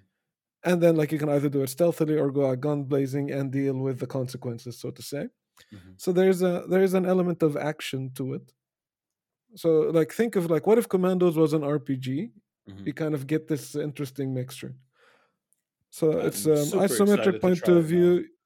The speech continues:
Speaker 1: You walk
Speaker 2: <laughs>
Speaker 1: around kind of like, you know, Divinity style. You talk to
Speaker 2: Mm-hmm.
Speaker 1: characters, you collect items and all of that stuff.
Speaker 2: Mm-hmm.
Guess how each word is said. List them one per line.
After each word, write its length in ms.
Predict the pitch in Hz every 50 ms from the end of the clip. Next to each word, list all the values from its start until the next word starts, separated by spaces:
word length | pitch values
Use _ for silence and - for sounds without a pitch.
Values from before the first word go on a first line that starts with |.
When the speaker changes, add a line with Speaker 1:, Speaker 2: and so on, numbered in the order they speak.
| _ _ -
Speaker 1:
You 160 | - 185 185
walk 240 | 185 196 196 190 -
Speaker 2:
<laughs> 60 | 190
Speaker 1:
around 400 | 170 175 175 175 175 170 170 165
kind 160 | - 175 160
of 120 | 160 151 143
like, 200 | 156 151 143 -
you 40 | 151
know, 120 | 147 139
Divinity 520 | 139 131 147 143 160 175 170 160 156 156 156
style. 380 | - - - 147 147 143 143
You 80 | 139 139
talk 240 | 131 - 147 139 -
to 80 | 143
Speaker 2:
Mm-hmm. 60 | - -
Speaker 1:
characters, 500 | 175 165 160 156 160 - 156 147 131 135
you 60 | 131
collect 380 | 131 147 139 143 139 135 - -
items 520 | 151 156 160 151 147 143 143 147 139 127
and 140 | 131 139 151
all 200 | 143 143 143 139
of 120 | 139 131
that 180 | 131 131 135 135
stuff. 280 | - - - 170 226 - _ _ _ _ _ _ -
Speaker 2:
Mm-hmm. 140 | 104 92 92